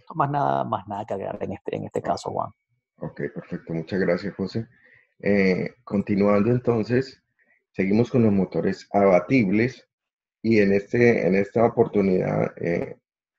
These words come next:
Speaker 2: tenemos y vamos a hablar del F T L, el F T X, el Fax setenta, el Ferri y el Estilo, que son motores articulados.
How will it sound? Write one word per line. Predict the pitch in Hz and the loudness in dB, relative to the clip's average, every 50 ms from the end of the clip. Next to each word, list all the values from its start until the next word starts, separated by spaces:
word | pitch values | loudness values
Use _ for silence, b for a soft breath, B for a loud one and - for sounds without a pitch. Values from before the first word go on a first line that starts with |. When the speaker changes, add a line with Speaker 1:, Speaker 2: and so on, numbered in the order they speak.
| _ _ _ | _ _ _
Speaker 2:
tenemos | 90 90 87 87 90 90 95 101 104 101 - - _ _ _ _ | -2 0 0 2 2 4 4 4 2 0 -2 -10 _ _ _ _
y | - - | -6 -2
vamos | 87 85 87 98 101 - | 0 0 0 0 -2 0
a | 120 101 | 0 0
hablar | 90 92 90 82 - - | 0 0 0 -2 -2 0
del | - 101 101 92 - - _ _ | 0 0 0 0 -2 -6 _ _
F | - 120 127 - 131 131 | 0 0 2 2 2 2
T | 131 - 127 123 113 107 | 4 4 6 6 8 8
L, | 101 107 127 160 165 - _ _ _ _ _ _ _ _ _ _ _ | 6 6 4 2 0 -6 _ _ _ _ _ _ _ _ _ _ _
el | - 90 95 98 | 0 2 6 6
F | 107 117 117 123 110 | 6 6 4 2 0
T | - 120 117 113 107 | 2 4 6 6 6
X, | 101 - - 123 - 110 | 4 2 -2 -4 -2 -2
el | - - - | -2 -2 -2
Fax | _ - 120 113 113 - - - - - - - | _ 4 6 6 4 2 -6 -20 -20 -20 -2 0
setenta, | 131 120 - 127 113 101 90 - - 110 127 - - | 2 2 4 4 2 2 2 0 0 0 -2 0 -2
el | - 85 92 - - | -2 -2 -2 -2 -2
Ferri | - - - 113 117 131 - - - | 0 0 0 0 0 -2 -4 -4 -4
y | 107 92 | -2 -2
el | 87 98 92 | 0 0 -2
Estilo, | - - _ _ _ _ - 104 - - 110 - - - _ _ _ _ _ _ _ _ _ _ _ _ _ _ | -4 -8 _ _ _ _ -6 -6 -6 -6 -6 -8 -10 -12 _ _ _ _ _ _ _ _ _ _ _ _ _ _
que | - 95 | -8 -6
son | - - 92 85 98 104 | -4 -2 0 0 2 2
motores | 101 107 98 - - 104 104 101 110 110 110 - - - | 2 2 0 2 4 4 4 6 4 2 0 -4 -8 -6
articulados. | 82 90 85 - - _ - 87 78 - - 82 80 - - - - - - - - - - - _ _ _ _ _ | -4 -4 -4 -6 -8 _ -12 -12 -12 -10 -8 -6 -6 -6 -6 -6 -6 -8 -10 -14 -20 -20 -20 -20 _ _ _ _ _